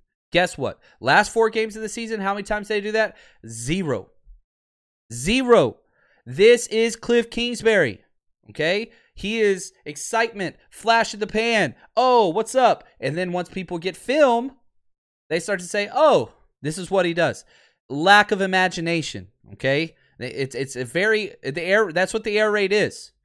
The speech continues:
We're just gonna put players in space and we're gonna out-athlete you. That's what we're gonna do. Well, this is the N F L.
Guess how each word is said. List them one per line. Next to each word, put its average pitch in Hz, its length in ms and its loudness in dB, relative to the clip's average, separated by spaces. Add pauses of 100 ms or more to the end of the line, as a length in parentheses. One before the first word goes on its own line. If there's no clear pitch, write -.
(300)
We're 117 80 -6
just 131 100 -10
gonna 156 140 -2
put 151 160 -4
players 196 380 0
in 170 80 -10
space 208 420 -4
and 143 80 -8
we're 139 60 -8
gonna 143 140 -6
out-athlete 135 760 -4
you. - 160 -20 (140)
That's 123 180 -6
what 156 100 -6
we're 143 120 -6
gonna 143 180 -6
do. 101 220 -14 (760)
Well, 127 160 -16
this 220 260 -6
is 233 60 -12
the 233 140 -8
N 233 100 0
F 226 160 -4
L. 202 340 2